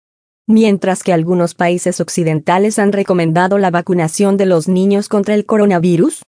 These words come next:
la oms y unicef advirtieron que otros innumerables niños de todo el mundo estaban en riesgo debido a la falta de inmunizaciones rutinarias contra enfermedades como la polio,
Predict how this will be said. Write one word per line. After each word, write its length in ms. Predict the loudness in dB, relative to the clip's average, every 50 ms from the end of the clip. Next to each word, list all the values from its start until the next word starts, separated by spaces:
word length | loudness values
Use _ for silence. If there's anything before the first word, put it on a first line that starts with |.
| _ -2
la 220 | 0 2 2 2 2
oms 180 | 2 0 0
y 80 | -2 0
unicef 480 | 0 0 -2 -4 -2 -2 -2 0 0
advirtieron 640 | -2 -2 0 0 -2 -2 -2 -2 0 0 2 0 0
que 160 | 0 0 0
otros 320 | 0 0 0 -2 -4 -2 -2
innumerables 640 | -2 0 0 0 0 0 0 0 0 0 0 0
niños 340 | 0 0 2 2 2 0 0
de 120 | -2 -4
todo 280 | -2 0 0 2 2 2
el 120 | 2 2
mundo 280 | 2 2 2 2 2 2
estaban 480 | 0 -2 -2 -2 -2 0 0 0 0 0
en 120 | -2 -2
riesgo 420 | -2 0 -2 0 0 0 0 0
debido 340 | 0 0 0 0 0 0 0
a 40 | 0
la 100 | 0 -2
falta 380 | -2 -2 -2 -2 0 0 0 0
de 60 | 2
inmunizaciones 920 | 2 2 2 0 0 -2 -2 -4 -6 -6 -2 0 0 2 2 0 0 0
rutinarias 640 | -2 -4 -2 0 0 0 0 0 0 0 0 -2 -2
contra 320 | -2 -2 -2 0 -2 -2
enfermedades 720 | -2 -2 -2 -2 -2 0 0 0 0 0 0 0 -2 -4 -4
como 220 | -4 -2 0 0 2
la 140 | 0 0
polio, 500 | 0 0 0 2 2 2 2 0 0 -2